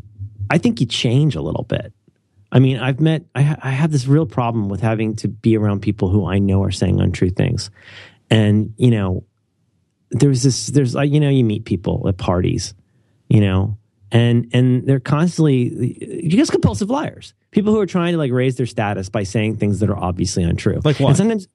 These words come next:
Speaker 2: Like,
Speaker 1: well,
Speaker 2: give me
Speaker 1: sometimes
Speaker 2: an
Speaker 1: it takes,
Speaker 2: example.
Speaker 1: well, sometimes it takes ten minutes, but you can usually tell, 'cause if you get buttonholed at a party by somebody who wants to start by talking about, like, you know,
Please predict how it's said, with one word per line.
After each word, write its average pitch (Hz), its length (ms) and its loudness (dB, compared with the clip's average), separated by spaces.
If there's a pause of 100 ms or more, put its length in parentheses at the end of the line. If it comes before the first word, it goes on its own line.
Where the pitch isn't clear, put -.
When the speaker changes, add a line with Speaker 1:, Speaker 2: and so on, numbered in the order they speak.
Speaker 2:
Like, 131 120 2
Speaker 1:
well, 202 120 2
Speaker 2:
give 285 60 0
me 262 40 -4
Speaker 1:
sometimes 247 280 2
Speaker 2:
an 123 60 2
Speaker 1:
it - 40 -4
takes, 196 220 -2
Speaker 2:
example. - 160 -18 (300)
Speaker 1:
well, 202 60 -4
sometimes 302 240 2
it 214 80 -2
takes - 240 0
ten 95 260 0
minutes, - 380 -6 (200)
but 135 140 2
you 202 80 0
can 196 140 4
usually 214 360 2
tell, 95 300 -2
'cause 127 160 0
if 135 60 -2
you 165 60 0
get 175 140 0
buttonholed 139 440 0
at 139 60 0
a - 20 -2
party 104 300 -2
by 98 120 -2
somebody 107 400 0
who 110 80 2
wants 110 200 -2
to 120 60 0
start 110 280 -2
by 104 80 -4
talking 104 340 -2
about, 95 420 -2 (140)
like, 95 360 -2 (500)
you 120 160 4
know, 90 320 -2